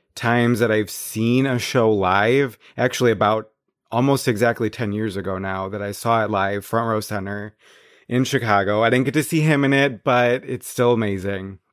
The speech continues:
But it is one of the shows that made me feel everything. You feel everything when you see that show, and the movie right now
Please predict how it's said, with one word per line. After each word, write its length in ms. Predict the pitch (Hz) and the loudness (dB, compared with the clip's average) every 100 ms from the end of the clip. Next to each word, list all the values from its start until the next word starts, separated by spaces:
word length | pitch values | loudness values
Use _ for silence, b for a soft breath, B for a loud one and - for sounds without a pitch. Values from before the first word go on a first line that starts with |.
| _ _ _ _ | _ _ _ _
But 160 | - 127 | -8 0
it 60 | 135 | 2
is 140 | 117 | 2
one 180 | 120 123 | 2 2
of 160 | 131 | 2
the 360 | 127 131 127 - | 2 0 -2 -6
shows 680 | - - 113 113 117 117 - b b b b b | -8 -4 0 0 -2 -4 -10 b b b b b
that 320 | 107 117 110 _ _ _ _ _ _ | -2 -2 -4 _ _ _ _ _ _
made 460 | 143 127 127 127 120 | -2 2 4 2 2
me 220 | 123 127 | 2 0
feel 600 | - - 113 120 127 135 - - | -4 -6 0 2 2 -2 -10 -4
everything. 1080 | 123 117 92 104 98 95 - - 60 - 101 _ _ _ _ _ | -2 -2 -4 -10 -10 -14 -18 -16 -16 -16 -20 _ _ _ _ _
You 240 | 113 151 | 0 0
feel 440 | 135 160 160 160 160 - - | 0 0 2 2 -2 -8 0
everything 800 | 143 120 117 123 - 117 113 104 | 0 2 0 -2 -2 -4 -2 -2
when 160 | 113 | -2
you 180 | 110 107 | -2 -6
see 260 | 104 - 104 | -8 -6 -4
that 220 | 107 101 | -4 -4
show, 360 | - 107 110 127 | -6 -4 0 0
and 200 | 120 113 | 0 -2
the 60 | |
movie 580 | 110 104 117 117 143 143 - | -2 -4 -4 0 0 -2 -2
right 260 | 117 117 | 0 0
now 580 | 104 101 104 113 127 127 | 0 -2 0 -2 -2 -6